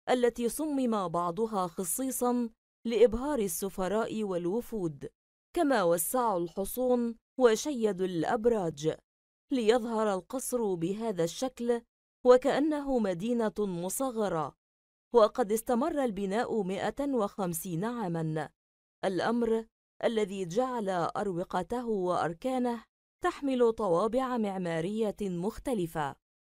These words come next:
ومن سمات العمارة الإسلامية الواضحة في أبنية القصر استخدام العناصر الزخرفية الرقيقة في تنظيمات هندسية كزخارف السجاد، وكتابة الآيات القرآنية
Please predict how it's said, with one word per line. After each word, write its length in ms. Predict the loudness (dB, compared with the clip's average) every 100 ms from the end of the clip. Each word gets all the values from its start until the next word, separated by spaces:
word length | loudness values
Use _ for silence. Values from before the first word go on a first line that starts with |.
| _
ومن 340 | 6 8 6 2
سمات 420 | 2 2 2 0
العمارة 580 | 0 2 2 4 2 2
الإسلامية 880 | 0 2 0 0 0 2 2 0 -2 -2
الواضحة 640 | 0 0 0 -2 -2 -6
في 520 | -4 -6 -4 -4 -2
أبنية 360 | -2 0 0 0
القصر 600 | -6 -4 -4 -2 -2 -2 -4 _ _ _ _
استخدام 600 | 0 2 0 2 2 2 2
العناصر 640 | 2 2 0 -2 0 0
الزخرفية 920 | 0 0 -4 0 -2 0 0 2 0 -2
الرقيقة 760 | -2 -2 0 -4 2 2 2 -4 _ -4
في 120 | -2
تنظيمات 720 | 0 0 2 2 2 0 0 0
هندسية 1040 | 0 -2 0 4 4 4 0 0 -2 -4 _ _ 2
كزخارف 800 | 4 4 2 0 -2 0 -2 -2
السجاد، 840 | -4 -4 -6 0 0 0 -2 -4 -6 _ _ _ _ 4
وكتابة 600 | 4 2 -2 2 2 2
الآيات 580 | 0 2 2 2 0 -2
القرآنية 1000 | -4 -2 -4 0 0 0 2 2 2